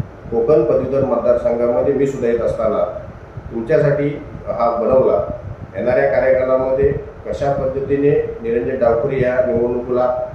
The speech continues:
सामोरं जातील हे आपण पाहणार आहोत, कारण की मी वारंवार तुम्हाला त्याबद्दल अपडेट देतच राहील.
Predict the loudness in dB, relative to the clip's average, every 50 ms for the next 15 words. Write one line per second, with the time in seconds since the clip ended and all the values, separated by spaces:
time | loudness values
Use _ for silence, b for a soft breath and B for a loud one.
0 | -12 -10 -4 -2 0 2 2 2 2 2 2 0 0 -2 -4 -8 -10 -12 -16 -18
1 | -20 -20 -18 -12 -6 0 0 2 2 2 0 0 -2 -2 -4 -6 -10 -12 -14 -14
2 | -14 -14 -16 -18 -18 -16 -14 -14 -14 -16 -18 -20 -20 -20 -20 -20 -20 -18 -16 -16
3 | -12 -6 -4 -2 0 2 4 4 4 4 4 2 0 -2 -6 -10 -14 -18 -20 -20
4 | -20 -20 -18 -18 -18 -14 -14 -10 -6 -6 -6 -6 -4 -4 0 2 4 4 6 6
5 | 4 4 4 2 2 0 0 2 2 2 2 0 0 0 0 0 -2 -4 -4 -4
6 | -6 -8 -8 -8 -4 -2 -2 -2